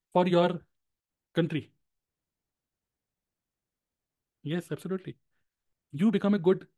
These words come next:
citizen, that's it। आप कुछ नहीं कर सकते और आप मोदी किस-, की एडवाइस लेके कुछ नहीं कर सकते। The only thing you can do is improve yourself, become a good human being,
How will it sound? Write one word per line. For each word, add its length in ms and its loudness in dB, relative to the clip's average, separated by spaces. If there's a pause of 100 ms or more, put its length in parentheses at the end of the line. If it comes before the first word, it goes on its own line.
(140)
citizen, 340 0
that's 200 -4
it। 140 -4 (1300)
आप 140 2
कुछ 140 4
नहीं 100 8
कर 60 4
सकते 280 -2
और 140 2 (1300)
आप 120 0
मोदी 260 2
किस-, 300 -16 (220)
की 80 4
एडवाइस 260 4
लेके 160 0
कुछ 140 -2
नहीं 60 -4
कर 60 -2
सकते। 180 -4
The 160 -4
only 580 0
thing 180 -2
you 100 -6
can 160 -4
do 220 2
is 100 -12 (480)
improve 340 0
yourself, 320 -4 (420)
become 240 2
a 40 0
good 160 6
human 200 0
being, 220 -6